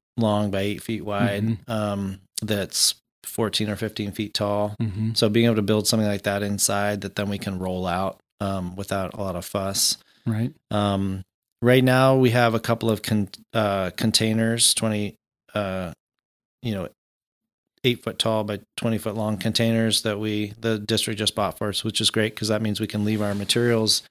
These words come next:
Speaker 1: out of the rain.
Speaker 2: Right.
Speaker 1: But we don't have a place. So this week, for instance, we tried to work outside,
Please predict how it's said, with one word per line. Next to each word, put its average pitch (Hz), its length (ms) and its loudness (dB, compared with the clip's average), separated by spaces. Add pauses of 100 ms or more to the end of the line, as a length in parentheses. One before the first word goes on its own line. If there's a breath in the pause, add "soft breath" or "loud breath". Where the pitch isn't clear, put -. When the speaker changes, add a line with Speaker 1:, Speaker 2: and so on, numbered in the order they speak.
(120)
Speaker 1:
out 110 140 2
of 104 60 0
the 104 60 -2
rain. 104 320 0 (220 loud breath)
Speaker 2:
Right. 113 240 0 (200)
Speaker 1:
But 110 200 6
we 113 100 6
don't 117 160 4
have 117 140 4
a 101 60 -2
place. 107 380 2
So 113 320 8
this 123 280 6
week, 117 180 2
for 110 140 0
instance, 101 260 2
we 110 80 0
tried 113 220 2
to 110 80 2
work 107 180 0
outside, 104 600 0